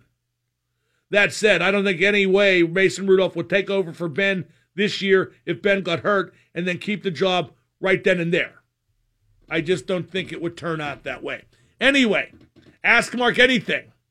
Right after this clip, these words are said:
Dial four one two, three three three, W X D X. It's time now to ask Mark anything, brought to you by Chipino Restaurant Cigar Bar. It's located in the Strip.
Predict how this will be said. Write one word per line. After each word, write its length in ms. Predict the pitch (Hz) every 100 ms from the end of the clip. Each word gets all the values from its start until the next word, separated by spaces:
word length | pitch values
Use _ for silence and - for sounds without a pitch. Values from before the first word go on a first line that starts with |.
| _ _ _ _ _ -
Dial 220 | 185 180
four 260 | - 240
one 240 | 240 233 220
two, 180 | 214 214
three 220 | 208 220
three 200 | - 208
three, 260 | - 185
W 400 | 170 127 190 185
X 180 | 160 151
D 160 | - 143
X. 320 | - - - _ _ _ - - -
It's 140 | 180 170
time 180 | 240 277
now 140 | 262
to 120 | 240
ask 280 | 226 247 -
Mark 200 | 240 185
anything, 520 | 247 254 175 202 202
brought 240 | 190 208 202
to 80 |
you 80 | 214
by 400 | 190 185 185 147 - _ _ _ _ _ _ _ _ _ _ _
Chipino 460 | - - 214 233 226
Restaurant 400 | 220 196 214 190
Cigar 380 | - 165 202 220
Bar. 300 | 175 156 170
It's 220 | 151 -
located 480 | 202 190 190 202 185
in 140 | 190
the 80 | 156
Strip. 480 | - 214 185 -